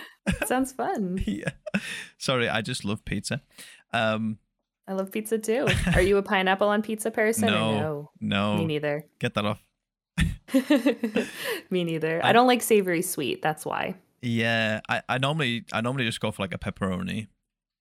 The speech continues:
Speaker 1: Yeah, that's good. That's perfect.
Speaker 2: Classic, right? Um, okay. So you're definitely a, a veteran in this space now, like, undeniably, and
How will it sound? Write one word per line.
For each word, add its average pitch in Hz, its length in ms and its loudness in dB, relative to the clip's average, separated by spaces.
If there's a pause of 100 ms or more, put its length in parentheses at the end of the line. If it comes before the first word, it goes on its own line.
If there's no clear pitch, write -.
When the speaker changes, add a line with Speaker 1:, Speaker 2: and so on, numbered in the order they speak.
(140)
Speaker 1:
Yeah, 156 260 -2
that's 226 220 2
good. 147 260 0
That's 175 160 -2
perfect. 147 420 -4
Speaker 2:
Classic, - 500 -8
right? 104 200 -4 (720)
Um, 104 520 -2 (120)
okay. 107 440 -2 (400)
So 123 400 -4 (640)
you're 139 180 0
definitely 165 600 0 (180)
a, 110 540 0 (260)
a 123 60 -2
veteran 120 560 -4 (180)
in 117 140 -4
this 117 160 0
space 113 400 -2
now, 110 260 0
like, 101 380 -4 (340)
undeniably, 107 760 -2 (420)
and 113 400 0